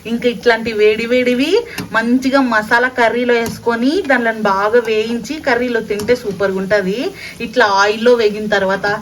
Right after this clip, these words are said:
అట్లా మసాలాలో ఉడికితే ఇంకా ఇంకా టేస్టీగా ఉంటది మటన్ కీమా మసాలా కర్రీ. మా మమ్మీ ఎప్పటిలాగా కాదు, ఈరోజు ఇంకా కొంచెం స్పెషల్ గా చేసింది. చాలా చాలా టేస్టీగా ఉంటది. ఫుల్ డీటెయిల్ గా పెట్టినాను రెసిపీ, ఏమేమి వేసుకోవాలో అన్నీ.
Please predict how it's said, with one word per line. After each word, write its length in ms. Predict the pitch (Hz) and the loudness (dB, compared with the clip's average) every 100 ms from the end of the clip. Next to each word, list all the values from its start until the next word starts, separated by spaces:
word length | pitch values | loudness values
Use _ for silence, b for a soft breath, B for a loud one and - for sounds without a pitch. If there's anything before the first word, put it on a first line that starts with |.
| B B - | B B -4
అట్లా 200 | 226 226 | 0 0
మసాలాలో 640 | 220 214 240 240 240 240 | -2 -4 -2 0 2 2
ఉడికితే 480 | 214 208 - - 294 | 0 -2 -4 -2 0
ఇంకా 380 | 262 240 240 294 | 2 0 0 2
ఇంకా 300 | 285 254 277 | 2 4 2
టేస్టీగా 460 | 269 254 - 233 | 0 -2 -4 -6
ఉంటది 300 | 220 214 196 | -4 -2 -2
మటన్ 360 | 214 196 202 214 | -4 -4 -4 -4
కీమా 280 | 214 202 202 | -4 -4 -4
మసాలా 380 | 196 185 190 | -6 -4 -4
కర్రీ. 480 | 185 180 180 240 415 B B - | -4 -4 -4 -2 -2 B B -2
మా 80 | 190 | 0
మమ్మీ 340 | 240 247 294 | 0 0 0
ఎప్పటిలాగా 640 | 294 240 - 254 262 269 233 | 0 -2 0 0 2 0 2
కాదు, 240 | 226 247 | 0 2
ఈరోజు 380 | 254 233 240 233 | -2 2 2 0
ఇంకా 240 | 226 262 | -2 -2
కొంచెం 320 | 262 254 254 | 0 0 -2
స్పెషల్ 400 | 247 214 196 214 | -6 -6 -2 0
గా 120 | 214 240 | 2 0
చేసింది. 720 | 233 208 202 180 185 277 - B B - - | 0 -4 0 2 2 0 -6 B B -20 -2
చాలా 380 | 220 214 220 240 247 | 0 2 2 2 0
చాలా 160 | 226 254 | -2 -2
టేస్టీగా 520 | 247 220 214 240 226 | -4 -6 -8 -8 -6
ఉంటది. 500 | 214 196 175 202 339 B B B B - | -2 -2 0 -2 -4 B B B B -8
ఫుల్ 460 | 240 240 302 330 269 | -4 -2 0 0 0
డీటెయిల్ 480 | 254 254 262 262 269 | -2 -2 -2 0 2
గా 60 | 277 | 2
పెట్టినాను 400 | 240 - 214 208 | 2 -2 -4 -2
రెసిపీ, 440 | 190 185 214 240 | -2 -4 -6 -6
ఏమేమి 500 | 233 208 208 220 214 | 2 4 4 2 -6
వేసుకోవాలో 460 | 208 - 196 196 202 | -6 -6 -2 2 2
అన్నీ. 500 | 185 185 190 240 | 0 -2 -2 -4